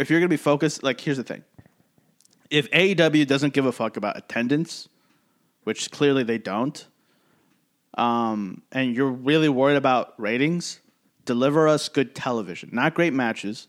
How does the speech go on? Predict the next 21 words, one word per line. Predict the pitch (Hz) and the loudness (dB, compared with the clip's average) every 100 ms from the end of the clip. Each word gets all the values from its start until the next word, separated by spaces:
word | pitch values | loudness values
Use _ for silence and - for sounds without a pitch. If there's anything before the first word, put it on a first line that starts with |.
| _ | _
television. | - 139 120 90 80 - - _ _ _ _ _ _ - | -6 -2 -2 -4 -10 -14 -20 _ _ _ _ _ _ -6
You | 110 | -2
know, | 107 113 _ _ | -2 -4 _ _
there's | 127 135 | -2 0
a | |
reason | 139 151 147 143 127 | 2 2 2 0 0
why, | 120 117 107 98 - _ _ - - | 2 2 0 -4 -10 _ _ -16 -2
um, | 123 120 117 110 101 113 _ _ _ _ _ _ - - _ - | 0 2 0 -2 -6 -12 _ _ _ _ _ _ -20 -20 _ -16
S-, | - - | -10 -4
Raw | 131 135 131 120 | 2 4 4 2
and | 120 | -2
SmackDown | 139 131 131 123 120 | -2 0 0 0 0
have | 123 120 113 - | 0 0 -2 -10
talking | - 147 - 123 | 0 2 2 -2
segments, | 113 110 95 92 | -2 -4 -4 -8
promo | - 160 147 123 | 2 4 4 0
segments. | 110 92 78 - - _ _ | -2 -4 -10 -16 -20 _ _
That's | 127 | -4
because | 139 123 139 135 127 - - _ _ - | -4 0 2 2 -2 -8 -20 _ _ -6
they're | 117 | -4
getting, | 120 123 139 131 | -2 -2 -2 -2